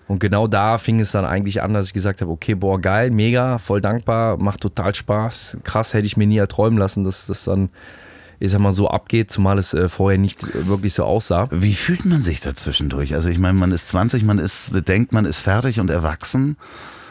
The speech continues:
Speaker 2: aber plötzlich wollen einen alle, alle wollen was von einem. Sportlich kann man, äh, so durchstarten.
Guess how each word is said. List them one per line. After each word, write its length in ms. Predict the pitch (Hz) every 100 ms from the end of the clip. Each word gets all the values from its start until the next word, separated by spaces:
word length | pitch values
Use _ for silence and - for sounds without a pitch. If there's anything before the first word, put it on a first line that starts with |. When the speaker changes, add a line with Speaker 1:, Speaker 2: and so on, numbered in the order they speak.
| - -
Speaker 2:
aber 220 | 90 90
plötzlich 560 | 85 98 - 107 98 85
wollen 240 | 87 107
einen 280 | 117 107 110
alle, 500 | - 90 117 127 110
alle 280 | 98 107 90
wollen 280 | 87 101 104
was 160 | 107
von 160 | - 101
einem. 380 | 95 107 113 110
Sportlich 520 | - 85 101 113 107
kann 160 | - 107
man, 440 | 107 107 107 104
äh, 420 | 101 98 98 78
so 160 | 87 98
durchstarten. 840 | 98 113 - 101 101 104 107 110